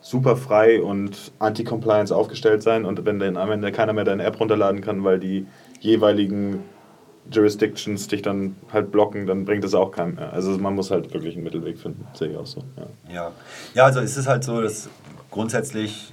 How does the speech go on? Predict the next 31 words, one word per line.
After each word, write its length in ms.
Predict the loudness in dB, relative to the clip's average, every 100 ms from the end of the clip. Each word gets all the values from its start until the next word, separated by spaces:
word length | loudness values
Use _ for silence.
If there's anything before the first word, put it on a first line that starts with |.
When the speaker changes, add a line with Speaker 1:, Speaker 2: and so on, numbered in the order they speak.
| -6
Speaker 2:
jedem 380 | -4 -2 -4 -4
die 60 |
Möglichkeit 500 | -6 -6 -4 -4 -4 -12 -14
eben 300 | -10 -10 -12 -16 -20 -20
f-, 340 | -20 -20 -18 -18 -10 -6
offen 240 | -6 -6
steht, 260 | -6 -6 -8 -4
da 400 | 2 4 4 2 -2 -10 -6
die, 420 | -2 -2 -4 -10 -14 -8
seine 240 | -2 2
eigene 200 | 2 0 -4
Instanz, 500 | -4 -4 -6 -10 -16 -20 -12
äh, 300 | -6 -4 -4 -6 -12 -8
auszurollen. 560 | -8 -6 -8 -6 -6 -8
Und 240 | -12 -8
die 200 | -6 -4
Leute 240 | -4 -4 -4
im 80 |
Bitcoin 300 | -8 -8 -4
Jungle 260 | -2 -2 -4
haben 120 | -6
das 140 | -8 -8
ja 80 | -6
gemacht 280 | -4 -4
in 60 | -8
Costa 240 | -12 -8
Rica. 400 | -8 -2 0 0 -4 -20 -20 -20 _ -10
Die 60 | -6
haben 160 | -6
einfach 280 | -8 -10 -10
ihr 340 | -6 -6 -6